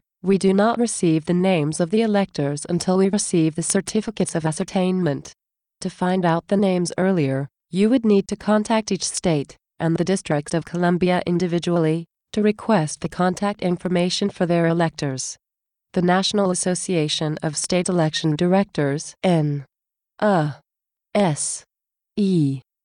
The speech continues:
D, can help you find contact information for the states. Some states release the slates of all potential electors before the general election, and some states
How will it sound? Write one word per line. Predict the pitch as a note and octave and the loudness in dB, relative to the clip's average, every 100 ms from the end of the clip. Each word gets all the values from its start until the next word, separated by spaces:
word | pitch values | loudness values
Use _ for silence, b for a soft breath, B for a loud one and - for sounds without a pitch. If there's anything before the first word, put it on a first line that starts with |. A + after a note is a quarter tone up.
| _ _ - | _ _ -18
D, | C#3+ E3+ E3+ F3 F3+ - | -2 2 4 2 -4 -8
can | F#3 E3+ | -4 0
help | F#3 F#3+ G#3+ | 0 0 0
you | |
find | A3+ - F3+ F#3+ | -2 -2 -2 -2
contact | - F3+ F3 G3+ G#3 | -2 -2 0 -2 -4
information | F#3+ F3 F#3+ F3+ F#3+ G3+ - C#3+ | -2 -2 0 0 2 0 -2 -4
for | D3 E3+ | -4 -2
the | D#3 | -2
states. | - D#3+ C3+ - - - _ _ _ _ _ | 0 -2 -2 -4 -12 -16 _ _ _ _ _
Some | - D3 C#3 | -6 -2 0
states | D3 - D#3 - - | -2 -2 -4 -4 -4
release | F#3+ F3 E3+ | -2 -2 -4
the | - E3+ | -4 -6
slates | - E3 E3 | -2 0 0
of | D#3+ | -2
all | D#3 D3+ | -2 -2
potential | - - F#3+ G3 B3 | -4 -2 -2 0 2
electors | A#3+ G3+ G3 - C#3+ C#3+ - | 2 2 0 -2 -4 -4 -4
before | F#3 - F#3 | -6 -2 0
the | F3+ | 0
general | E3+ F3+ E3+ E3+ | 0 0 2 2
election, | E3+ E3+ D#3+ - D3 C#3+ D3+ _ - | 2 2 0 -2 -2 -2 -6 _ -4
and | F#3 A3 - | 0 0 0
some | A3 | -2
states | G3 - D3+ D3 - - | -2 0 0 0 -6 -16